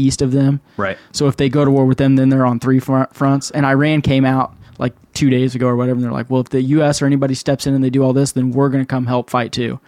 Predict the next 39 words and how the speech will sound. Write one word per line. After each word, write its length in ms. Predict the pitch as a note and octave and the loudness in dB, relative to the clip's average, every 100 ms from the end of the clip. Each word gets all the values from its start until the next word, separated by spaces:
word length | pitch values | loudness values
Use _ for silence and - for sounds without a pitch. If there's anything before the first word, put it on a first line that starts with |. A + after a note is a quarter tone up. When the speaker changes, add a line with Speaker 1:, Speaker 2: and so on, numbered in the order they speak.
| - | -6
Speaker 2:
Right. 200 | G2 - - - | -4 -4 -8 -4
Speaker 1:
Like, 200 | E3 C#3 | -4 -2
that's, 420 | F#3 - - - - | 0 0 -2 -8 -4
and 260 | E3 D#3 D3+ | -2 -2 0
when 180 | D3+ C#3+ | 0 2
we 100 | D3 | 2
were 100 | C3+ | 2
talking 340 | C#3+ C3 C3+ | 2 0 0
earlier, 280 | C3+ C3+ C3 | 0 2 2
and 80 | B2+ | 2
I 60 | B2+ | 0
said, 140 | B2 | 0
"Hey, 120 | C3 C3 | 2 2
we, 160 | B2+ | 0
we 200 | B2 B2+ | -2 -4
wanna 140 | B2+ A#2 | -4 -4
talk 300 | A#2 A#2 - | -4 -6 -4
war 160 | B2+ | -2
just 180 | A#2+ A#2+ | -2 -4
for 80 | - | -4
a 40 | B2 | -4
little 140 | A#2 | -2
bit." 180 | A#2 - _ _ - - - | -4 -6 _ _ -20 -20 -8
Like, 160 | C#3 - | -6 -4
that's, 680 | B2+ C#3 D#3+ F3+ - - - _ _ _ _ _ _ - | -4 0 0 0 -2 -10 -12 _ _ _ _ _ _ -4
like, 220 | B2+ - | -2 -2
that's 220 | D3+ D#3+ | -2 -2
scary. 460 | - - C3 A2 C#3+ _ _ - - | -2 -2 -2 -2 -10 _ _ -20 -8
Speaker 2:
Right. 140 | A#2+ D3+ D3+ | -2 0 -2
Speaker 1:
Like, 80 | - | -2
that's, 300 | E3+ F#3+ - | -2 0 -4
you're 300 | E3 C#3+ F#3 G#3 | -4 0 2 2
literally, 500 | F3+ G3+ G#3 F3+ E3 | 2 2 2 2 4
you 200 | D#3+ D#3+ | 2 2
already 300 | D3+ F#3+ F#3+ | 2 4 4
have 320 | F3 E3+ C3 | 4 2 0
Russia 420 | D3+ D3 - C3 | 0 0 0 0
and 140 | C#3 | 0
China. 560 | C3 C#3+ C3 A#2+ A#2 B2 | 0 0 2 2 -2 -6